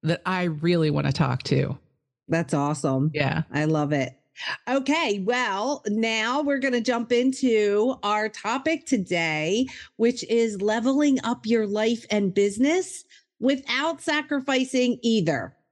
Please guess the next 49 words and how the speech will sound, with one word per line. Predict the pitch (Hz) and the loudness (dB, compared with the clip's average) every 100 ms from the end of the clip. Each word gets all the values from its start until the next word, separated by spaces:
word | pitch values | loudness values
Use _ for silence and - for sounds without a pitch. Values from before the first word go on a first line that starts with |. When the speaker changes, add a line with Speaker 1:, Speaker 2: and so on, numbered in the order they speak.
| _ | _
Speaker 2:
So | - 226 202 202 | -6 -2 -2 -2
I | 202 285 | -2 -2
don't | 320 | 0
know | 302 285 | 0 0
about | 254 254 | 0 0
these | 262 226 | 0 0
listeners | 233 247 240 208 185 - | 0 0 0 -2 -2 0
here, | 190 170 | 0 0
but | 175 | -2
I | 208 262 | -2 -2
gotta | 262 220 | -2 -2
tell | - 247 | -2 0
you, | 214 185 175 | 2 2 2
I | 190 | 0
have | 285 196 208 | -2 -2 0
yet | 339 - | -2 0
to | 339 | -2
figure | 262 269 247 240 | 0 2 2 2
this | 247 - | 0 0
out. | 190 139 - | -2 -2 -4
<laughs> | 302 381 381 269 | -4 -2 0 -2
So | - - 294 285 311 294 277 453 349 | -2 -4 -2 0 0 0 0 -4 -2
I'm | 285 285 | 0 2
so | 277 - 311 359 | 0 0 -2 0
excited | 294 - 240 220 214 | -2 -2 -2 0 0
to | 214 | 0
have | 214 202 | -2 -4
this | 214 | -2
conversation. | 226 196 208 202 202 202 202 | -2 0 -2 2 2 2 2
And | 196 196 208 | 2 0 -2
it's | 202 - | -4 0
so | 277 | 0
fun | 269 262 233 226 220 240 - - 190 | 0 -2 -2 0 -2 -4 -12 -12 -4
that | 214 202 - | -2 -2 -2
we | 240 254 | 0 2
are, | 254 | 2
had | 233 226 | 0 0
already | 233 294 349 | 0 2 0
started | - 269 359 247 | 0 0 0 0
the | |
conversation | 277 226 247 269 - 233 233 233 | 0 0 0 0 0 0 2 2
before | 220 254 330 359 | 2 0 0 0
we | 349 370 | 2 2
hit | 294 | 0
record. | 302 294 370 427 403 330 | -2 0 0 2 2 2
And | 277 | 2
it | 254 | 2
was | 269 269 | 0 0
like, | 269 262 | 0 0